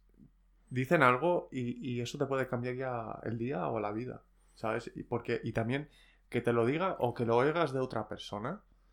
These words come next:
o sea, un reza-, razonamiento que a lo mejor has dudado, a lo mejor te han hecho dudar, ¿sabes? Porque la influencia de otros y todo a la gente le, le importa mucho,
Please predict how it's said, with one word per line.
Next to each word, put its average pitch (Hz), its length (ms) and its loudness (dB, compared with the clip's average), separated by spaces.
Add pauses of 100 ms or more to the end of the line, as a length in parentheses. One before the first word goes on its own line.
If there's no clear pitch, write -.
(280)
o 113 80 -8
sea, 107 540 0
un 120 220 -2
reza-, 135 340 2
razonamiento 117 720 -2
que - 80 -2
a - 20 0
lo 107 80 -2
mejor 123 220 -2
has 151 180 0
dudado, 113 500 0 (380)
a 120 80 4
lo 113 80 6
mejor 123 320 -2
te 110 80 -4
han 120 220 0
hecho 139 260 -4
dudar, 104 460 -4 (600)
¿sabes? 110 360 0
Porque 104 460 -2 (140)
la 107 140 0
influencia 107 520 0
de 107 100 2
otros 110 320 0
y 107 120 -2
todo 110 640 4
a 107 40 2
la 107 80 0
gente 110 380 -2
le, 104 240 -4
le 107 120 -4
importa 104 320 -10
mucho, 110 360 -12